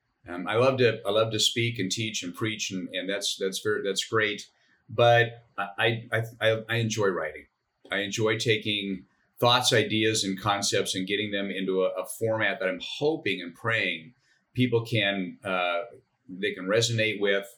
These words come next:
they can, uh, it can touch their spirit, and that God can use to help them on this journey. So I think of all those, the roles that I've been able to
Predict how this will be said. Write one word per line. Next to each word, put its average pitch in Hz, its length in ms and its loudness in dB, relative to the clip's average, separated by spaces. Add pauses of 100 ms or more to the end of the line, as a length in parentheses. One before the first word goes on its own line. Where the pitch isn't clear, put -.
(120)
they 90 240 0
can, 87 400 -4 (400)
uh, 87 80 -2
it 98 140 -2
can 95 140 -2
touch 113 300 -2
their 104 120 0
spirit, 104 500 0
and 95 120 0
that 95 120 -4
God 101 280 2
can 110 120 0
use - 540 -4 (160)
to 95 80 0
help 98 180 0
them 98 120 -4
on 95 140 -2
this 92 160 -4
journey. 98 380 -4
So - 180 -2
I 104 80 2
think 127 180 -2
of 107 80 0
all 113 180 4
those, 117 320 -2
the 101 100 0
roles 110 420 2
that 101 120 0
I've 101 220 0
been 101 120 0
able 101 300 -2
to 95 340 -2